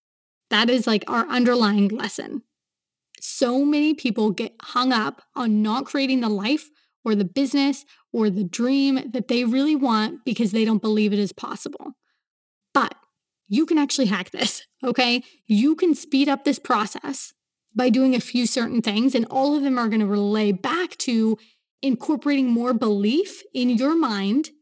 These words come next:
that it is possible, because our brain is always there to protect us, to tell us, "Hey, stay in your safe zone. We're not really here to take risks or try new things.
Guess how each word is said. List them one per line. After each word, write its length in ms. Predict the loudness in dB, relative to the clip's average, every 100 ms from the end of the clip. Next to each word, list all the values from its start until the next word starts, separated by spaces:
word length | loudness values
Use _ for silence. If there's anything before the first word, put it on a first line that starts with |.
| _
that 220 | -2 2 2
it 120 | 2
is 120 | 0
possible, 480 | -2 -8 -6 -8 -4
because 280 | -2 0 0
our 100 | -2
brain 280 | 0 2
is 120 | 2 2
always 240 | 0 2
there 140 | 2
to 60 | 0
protect 400 | -2 -4 -4 -2
us, 200 | -2 -2
to 140 | -4
tell 240 | -4 -2 0
us, 220 | -2 -4
"Hey, 320 | -2 0 2
stay 220 | 0 0 0
in 80 |
your 120 | 0 0
safe 300 | 0 0 0
zone. 480 | 0 2 0 -2 -8 _ _
We're 100 | 0
not 120 | 0
really 180 | 2 2
here 140 | 2
to 100 | 0
take 240 | 0 -4 -2
risks 400 | -2 -2 -4 -6
or 80 | -4
try 200 | -2 0
new 160 | 2
things. 560 | 0 0 2 4 2